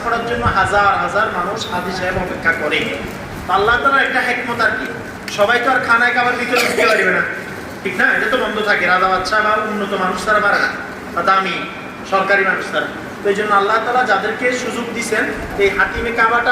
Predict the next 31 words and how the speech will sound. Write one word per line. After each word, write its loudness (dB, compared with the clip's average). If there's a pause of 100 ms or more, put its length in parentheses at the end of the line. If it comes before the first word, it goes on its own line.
বাহিরে 2
রাখে 0
আল্লাহ 2
তাআলা -2
একটা -6
সুযোগ -6
করে 4
দিছেন, -2 (420)
যাতে 2 (120)
বান্দা 2 (100)
এটাতে 0
নামাজ -4
পড়তে -6 (120)
পারে। 2 (220)
আলহামদুলিল্লাহ। -2 (1120)
সমস্ত 4
উলামায়ে 2
কেরাম 2
একমত, -2 (100)
এই 2
হাতিমে 0 (100)
কাবা 4 (120)
নামাজ 0
পড়া 2
মানে 0 (100)
খানায় 2
কাবার 2
ভিতরে 0
নামাজ -2
পড়া। -6 (160)
সুবহানাল্লাহ। -2